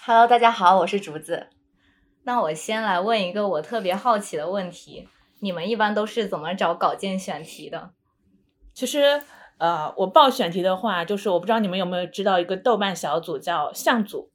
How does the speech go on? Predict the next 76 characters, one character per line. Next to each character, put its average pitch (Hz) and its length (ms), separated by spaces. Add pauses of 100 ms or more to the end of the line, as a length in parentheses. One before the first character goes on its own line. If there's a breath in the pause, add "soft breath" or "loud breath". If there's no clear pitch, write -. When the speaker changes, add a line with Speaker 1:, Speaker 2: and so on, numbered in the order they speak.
Speaker 3:
小 233 160
象 214 200
八 208 200
卦。 226 260 (400 loud breath)
然 185 180
后 220 80
这 233 140
个 285 100
小 214 220
组 208 140
是 190 360 (200 loud breath)
专 269 200
门 175 540
去 233 160
研 170 240
究 196 380
网 180 280
红 165 280
类 220 160
的， 139 380 (280)
就 190 100
是 185 120
他 226 140
们 208 160
各 220 100
种 165 160
的 156 120
动 208 240
态 208 180
啊、 175 160
消 208 240
息 202 120
啊 175 100
什 175 120
么 147 100
的。 151 160 (260 loud breath)
我 180 100
之 240 120
前 247 100
还 208 100
专 220 140
门 226 120
为 233 140
他 233 120
们 226 100
写 196 160
过 196 140
一 196 40
篇 208 180
专 226 160
题 208 140
报 196 220
道。 - 240 (300 loud breath)
然 165 160
后 233 140
呢， 180 200
但 226 160
这 254 100
篇 240 140
报 233 120
道 170 140
我 165 100
还 185 120
被 202 100
很 226 140
多 175 120
人 185 80
私 202 200
信 196 180
骂 202 280
了， 110 120
就 190 140
是 196 160
说 208 200
什 208 120
么 143 160